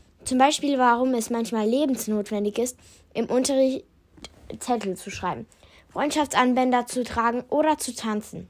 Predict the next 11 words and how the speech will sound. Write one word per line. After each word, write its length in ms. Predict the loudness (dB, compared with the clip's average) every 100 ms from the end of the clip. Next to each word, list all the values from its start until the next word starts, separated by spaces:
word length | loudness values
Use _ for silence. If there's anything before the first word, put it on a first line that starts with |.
| _ _ _ -20 _ -20 _ -6
Muss 260 | -2 -2 -2
Katinka 480 | -4 -2 -4 -6 -10 -18 -20 -20 _
etwa 300 | 0 4 2
ab 100 | 2
sofort 440 | -2 -4 -2 -2 -2
Basketball, 640 | -4 -4 -4 -4 2 2 0 -12
Spinn- 520 | -6 -6 4 4 4 -2 -4
und 200 | -2 2
Ba-, 200 | 2 2 0
Ballerspiele 720 | 2 4 2 0 -2 2 2
mögen, 480 | 4 6 6 6